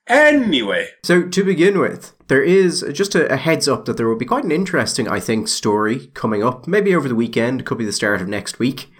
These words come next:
Speaker 2: Uh, the Far Right Observatory, which are an organization, which is, of course, state funded,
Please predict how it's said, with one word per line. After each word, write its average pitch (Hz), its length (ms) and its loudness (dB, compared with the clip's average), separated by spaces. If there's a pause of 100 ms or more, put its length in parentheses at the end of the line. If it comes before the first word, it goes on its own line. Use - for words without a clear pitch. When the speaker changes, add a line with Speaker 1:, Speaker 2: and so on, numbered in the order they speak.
(140)
Speaker 2:
Uh, 104 340 -2
the 131 180 2
Far 185 320 0
Right 151 180 2
Observatory, 101 760 -2 (120)
which 117 200 -4
are 101 400 0 (280)
an 127 120 -4
organization, 110 600 -2
which 135 160 -8
is, 90 100 -6
of 87 100 -12
course, 90 200 -6
state - 220 -10
funded, 170 340 -2